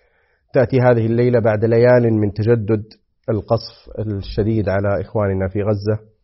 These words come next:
وتوحش في محاربة المستضعفين وفي محاربة المسلمين. وتأتي هذه الليلة على أناس من المستضعفين في، من المؤمنين،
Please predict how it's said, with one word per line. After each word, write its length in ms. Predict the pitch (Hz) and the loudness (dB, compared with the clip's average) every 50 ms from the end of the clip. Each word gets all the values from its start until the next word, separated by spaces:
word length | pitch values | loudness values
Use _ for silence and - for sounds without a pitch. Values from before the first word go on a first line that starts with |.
| _ _ _ _ _ _ _ _ _ _ | _ _ _ _ _ _ _ _ _ _
وتوحش 1900 | 110 107 110 110 107 107 104 104 104 104 - - - - 107 104 104 104 98 98 98 98 104 - - - _ _ _ - 127 123 - - - - 110 - - - - - - - _ _ - | 0 2 4 4 4 4 4 2 0 0 -2 -6 -8 -8 -6 -6 -6 -6 -6 -6 -8 -8 -10 -14 -18 -20 _ _ _ 0 0 0 0 -2 -6 -8 -8 -8 -10 -16 -18 -20 -20 -20 _ _ -10
في 140 | - 117 107 | -6 -4 -4
محاربة 560 | 104 104 - - 110 107 101 101 95 98 - - - | -4 -4 -4 -2 0 0 0 0 -2 -4 -8 -10 -14
المستضعفين 840 | - 120 107 104 101 - - 117 104 98 101 92 - 104 101 95 98 98 | -12 -10 -8 -8 -8 -4 -4 -2 0 0 0 -2 -2 -4 -4 -4 -4 -4
وفي 140 | - 95 | -6 -6
محاربة 460 | 92 95 - - 101 98 101 95 95 95 - | -6 -6 -6 -4 -4 -2 -2 -4 -4 -6 -6
المسلمين. 760 | 95 95 92 95 110 107 101 - - 104 101 101 101 98 101 - - _ _ _ _ _ _ _ _ _ _ _ _ _ _ _ _ _ _ _ _ _ | -6 -6 -6 -6 -8 -10 -12 -12 -10 -8 -6 -6 -6 -6 -8 -10 -14 _ _ _ _ _ _ _ _ _ _ _ _ _ _ _ _ _ _ _ _ _
وتأتي 1400 | 113 117 120 120 120 120 120 117 117 110 78 73 82 82 82 80 76 76 58 64 90 - _ 165 147 131 - 151 143 | -2 2 4 4 6 6 6 4 4 2 2 0 -2 -4 -4 -6 -6 -6 -8 -8 -10 -4 _ 0 0 2 2 2 4
هذه 240 | 143 147 143 139 131 | 4 4 4 2 2
الليلة 360 | 135 135 143 143 135 131 131 131 123 - - - - - | 2 2 2 2 2 2 0 -2 -2 -6 -10 -14 -12 -8
على 520 | 82 - 127 131 127 127 127 127 120 - - - 139 | -4 -2 0 2 2 4 2 2 0 -2 -4 -4 -2
أناس 280 | 143 156 156 139 - - | 0 2 2 0 0 -2
من 260 | 120 117 120 123 120 | -2 0 0 2 0
المستضعفين 720 | 117 117 110 - - 123 110 107 107 - 120 107 104 104 | 0 0 -2 -2 -2 0 0 0 0 0 0 0 0 -2
في، 480 | - - 107 104 104 107 104 87 82 110 | -2 -4 -6 -4 -4 -6 -6 -6 -6 -6
من 140 | 123 113 113 | -4 -4 -2
المؤمنين، 540 | 110 110 113 87 107 107 107 110 110 127 | -2 -2 -2 -2 -2 -2 -2 -2 -4 -6